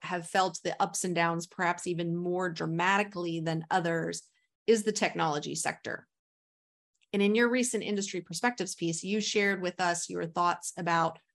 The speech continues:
the software space in particular. So to get us started, let's, let's talk about the environment over the past two years. What has your experience been like as a software investor during that time?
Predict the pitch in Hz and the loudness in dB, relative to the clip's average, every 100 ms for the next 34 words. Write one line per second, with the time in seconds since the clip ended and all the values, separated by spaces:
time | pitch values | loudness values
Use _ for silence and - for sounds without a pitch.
0 | _ _ - 175 - 208 208 202 - 180 | _ _ -6 -2 2 2 2 -2 0 -2
1 | 165 170 165 170 349 - - 76 - _ | -2 -6 -6 -2 -2 0 -2 -2 -6 _
2 | _ _ _ - - 233 202 202 202 240 | _ _ _ -18 0 4 6 4 0 0
3 | 359 523 - 247 208 185 156 156 208 269 | 2 2 2 4 4 4 0 0 -4 -4
4 | - - _ _ - 226 226 285 277 262 | -6 -8 _ _ -4 -2 4 4 6 2
5 | 247 226 202 196 208 202 202 196 196 196 | 2 2 4 2 0 -2 -2 0 -2 -2
6 | - - 175 196 190 - - 202 180 185 | -4 -10 -2 0 0 -4 -2 0 0 0
7 | 165 - - - - - _ _ _ - | -2 -4 -8 -8 -10 -14 _ _ _ 2
8 | 311 381 370 226 220 254 - 202 180 175 | 2 4 2 4 4 4 0 -2 0 0
9 | 170 165 - 180 175 170 180 175 - 185 | 0 -4 -4 -4 0 2 0 -2 -4 -4
10 | 170 165 160 160 262 269 175 170 165 165 | 0 0 0 2 0 0 0 2 2 0
11 | - 165 165 165 165 156 - - 226 156 | -2 -4 -4 -2 -2 -4 -4 -2 0 0
12 | 151 160 | 0 -6